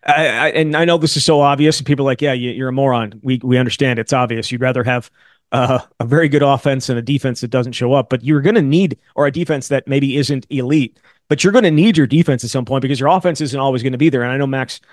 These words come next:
talks about that in the interview a little bit, but I would totally agree. You can always, you can always bring your defense wherever you go. Your offense, some nights the ball's not gonna go in.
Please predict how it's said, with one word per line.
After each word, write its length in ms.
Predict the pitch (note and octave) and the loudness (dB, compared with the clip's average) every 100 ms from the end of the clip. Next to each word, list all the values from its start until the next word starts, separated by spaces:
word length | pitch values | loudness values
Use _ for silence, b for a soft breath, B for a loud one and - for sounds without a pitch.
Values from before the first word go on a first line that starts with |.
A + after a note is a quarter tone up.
| b b | b b
talks 220 | C#3+ C3+ | 0 0
about 180 | C#3+ B2+ | 0 2
that 100 | C#3 | 0
in 80 | B2+ | 0
the 140 | B2+ | 0
interview 320 | E3 E3+ C3 | 2 4 4
a 20 | B2 | 4
little 120 | A#2+ | 2
bit, 140 | B2+ | 0
but 80 | C3 | 0
I 40 | B2+ | -2
would 160 | B2 | 0
totally 300 | F3+ G3+ C#3+ | 0 0 0
agree. 260 | B2 D3 D3 | -2 -2 -2
You 160 | A#2 | -4
can 120 | C3 D3+ | -4 2
always, 480 | F#3+ G3+ D3 - - _ | 2 2 0 -6 -16 _
you 140 | - F3 | -6 0
can 100 | D#3 | 2
always 380 | D3 G#3 D#3+ A2+ | 4 4 2 2
bring 200 | C#3+ C3 | -2 -2
your 120 | A#2 | -2
defense 420 | C#3+ D3 B2+ A2+ | -2 0 -2 -4
wherever 300 | B2+ C3+ B2+ | 0 0 0
you 160 | A#2 A2 | -4 -4
go. 400 | C3+ A2 - _ _ - | -4 -4 -8 _ _ -6
Your 180 | B2 | 0
offense, 500 | C3 F#3 E3 C#3+ - - _ | 2 4 2 2 0 -10 _
some 180 | - F3+ | -2 2
nights 240 | F#3+ F3+ | 2 0
the 60 | C3 | -2
ball's 320 | D3 D3+ C#3+ | 0 2 0
not 160 | C#3+ B2+ | -4 -4
gonna 140 | A#2+ | -4
go 200 | A#2+ A#2 | 0 2
in. 240 | E3 G#2 | 2 0